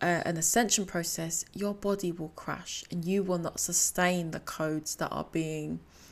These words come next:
embedded into your D N A. So that was what was happening then. And then I think it was two thousand twenty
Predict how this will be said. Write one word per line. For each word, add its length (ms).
embedded 580
into 380
your 140
D 220
N 160
A. 160
So 120
that 200
was 160
what 120
was 160
happening 440
then. 400
And 240
then 580
I 320
think 300
it 80
was 100
two 240
thousand 800
twenty 1040